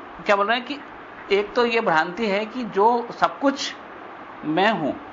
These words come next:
उसको हम पराया समझते हैं। ये हमारे एक फोड़े की तरह है, जो हमारा एक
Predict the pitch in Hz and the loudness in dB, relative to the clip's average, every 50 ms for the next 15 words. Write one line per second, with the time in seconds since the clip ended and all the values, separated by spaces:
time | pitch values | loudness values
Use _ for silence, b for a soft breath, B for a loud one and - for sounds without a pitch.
0 | - - - 185 180 - - 202 175 165 190 233 247 - - - - - - - | -16 -8 -4 -4 -4 0 2 0 2 2 0 -2 -4 -10 -14 -16 -16 -16 -16 -16
1 | - - - - - 165 160 156 160 165 156 139 139 123 113 - - - - - | -16 -16 -16 0 2 4 6 6 6 4 2 0 -2 -6 -6 -8 -12 -16 -16 -16
2 | - - - - - - - - - - - - B B B B B B B B | -16 -16 -16 -16 -16 -16 -16 -16 -16 -16 -16 -16 B B B B B B B B
3 | - 165 165 214 247 302 - - - 139 139 147 147 151 165 202 247 269 - - | -10 -2 2 4 4 4 4 2 0 2 4 4 4 4 2 0 -2 -4 -6 -10
4 | - - - - - - - - - - - - - - 190 202 - - - 160 | -14 -16 -16 -16 -16 -18 -18 -16 -16 -16 -16 -16 -10 -4 -2 -2 -2 -2 0 2
5 | 175 175 175 175 165 139 - 127 110 98 - - - - - - - - - - | 4 4 4 2 0 -4 -4 -6 -6 -6 -8 -10 -14 -16 -16 -16 -16 -16 -16 -16
6 | - - - - - - - - - - - 185 175 165 156 165 175 202 220 226 | -16 -16 -16 -16 -16 -16 -16 -16 -14 -4 0 2 2 4 4 2 2 2 0 -2
7 | - | -4